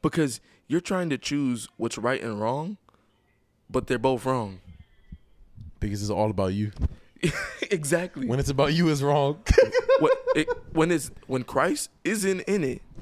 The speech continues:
Speaker 2: It's wrong.
Speaker 1: it's wrong. When God's not in it, it's wrong.
Speaker 2: You know why?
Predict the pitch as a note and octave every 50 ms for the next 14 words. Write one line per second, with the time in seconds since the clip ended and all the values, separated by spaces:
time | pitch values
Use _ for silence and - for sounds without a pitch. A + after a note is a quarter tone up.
0 | - - - G#2 F2+ F#2 G#2+ G#2 F#2 E2 D#2+ - - C#3 A#2 C#3 G3 A3+ G#3+ D#3+
1 | G3+ F3 - - - - - - - B2+ C3+ C3 A#2 G#2 D#3 G3 A3+ A3+ - -
2 | - - - - C#4+ D4 - - _ - B3+ C4 A3 D#3 B2 - _ _ _ _
3 | - _ - - - - - _ - - - _ _ - - F#3+ E3 F3+ A#3+ C4
4 | B3 G#3 D3 G2+ G2 A2+ B2 B2 G#2+ G#2 G#2+ C3+ D3+